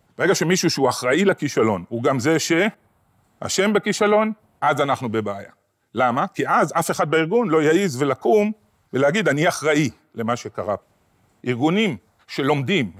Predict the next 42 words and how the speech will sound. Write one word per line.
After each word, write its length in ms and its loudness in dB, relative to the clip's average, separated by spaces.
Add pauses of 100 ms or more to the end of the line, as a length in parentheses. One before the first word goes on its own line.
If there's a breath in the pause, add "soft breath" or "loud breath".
ארגונים 360 -2
שמסיקים 500 -6
מסקנות, 600 -4
ארגונים 280 -4
שלא 200 0
חוזרים 460 -2
על 80 2
הטעויות, 500 2
כמו 200 0
הדוגמה 340 0
שנתתי 460 -2
של 160 -8 (340)
סטיב 260 -4
ג'ובס 280 0
לפני 220 -8
רגע 220 0
באפל, 460 0 (360)
הם 140 -2
ארגונים 400 2
שבה 320 0
קם 420 -2
המנכ״ל 480 0
או 60 -2
קם 260 0
המנהל, 400 -2 (240)
אומר, 220 0
"אני 160 -2
אחראי 240 -2
לגמרי." 360 -2 (800)
ואני 120 0
יכול 180 2
להיות 160 2
אחראי 280 2
לגמרי 360 2
גם 160 0
בלי 160 0
להיות 480 0 (680)
אשם. 320 -4 (300)
יש 160 -10
הרבה 220 -2
סיבות 480 -2
לכישלון, 600 -4